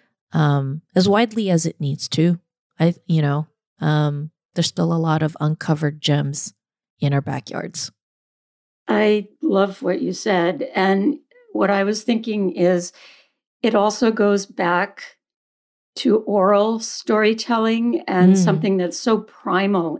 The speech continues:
Speaker 2: in humans. Uh, you're talking about friendship and you give stories to friends. It's a giving and taking and giving back. It's just a real human way to communicate information that,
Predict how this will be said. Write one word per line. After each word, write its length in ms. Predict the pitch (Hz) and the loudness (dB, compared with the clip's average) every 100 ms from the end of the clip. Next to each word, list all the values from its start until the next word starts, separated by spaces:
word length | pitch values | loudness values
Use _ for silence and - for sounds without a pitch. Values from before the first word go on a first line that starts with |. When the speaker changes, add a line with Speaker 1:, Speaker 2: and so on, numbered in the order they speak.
| - | -4
Speaker 2:
in 140 | 175 | -4
humans. 840 | 175 - 214 220 180 151 156 - - _ _ _ _ _ _ - | -4 -6 -4 0 0 0 -4 -8 -14 _ _ _ _ _ _ -6
Uh, 260 | 175 170 165 | -2 0 0
you're 240 | 156 190 | 0 -2
talking 360 | 185 - 190 240 | -2 -2 -2 0
about 220 | 180 170 | 0 -2
friendship 600 | - 208 214 208 214 185 | -4 -2 0 0 -2 -2
and 140 | 175 170 | -2 -2
you 100 | 165 | -4
give 300 | - 190 - | 0 -2 -2
stories 680 | - - 202 196 165 160 | -12 -2 0 2 2 0
to 100 | - | -10
friends. 420 | 247 - 208 190 175 | -14 -6 -2 -2 -4
It's 180 | - 180 | -6 -8
a 40 | |
giving 380 | - 175 185 170 | -8 -6 -4 -4
and 160 | 160 | -6
taking 480 | - 202 196 202 180 | -6 -6 -4 -4 -4
and 140 | 165 160 | -4 -4
giving 280 | 160 165 | -6 -6
back. 360 | 156 185 185 - - - - _ _ - | -4 -2 -2 -6 -20 -20 -20 _ _ 0
It's 280 | 202 190 - | 0 0 -4
just 300 | 240 220 196 | -4 -2 -2
a 80 | |
real 140 | 196 185 | 0 -2
human 720 | 180 - 202 185 190 180 175 | -4 0 2 2 2 -2 -2
way 320 | 175 170 196 | 0 0 -2
to 160 | 202 - | -4 -10
communicate 600 | - 185 180 180 185 170 | -6 -4 -4 -6 -8 -4
information 920 | 165 - 170 170 185 - 220 - 269 | -6 -6 -10 -8 -6 -4 -2 -2 -2
that, 340 | 196 180 175 | -2 0 -2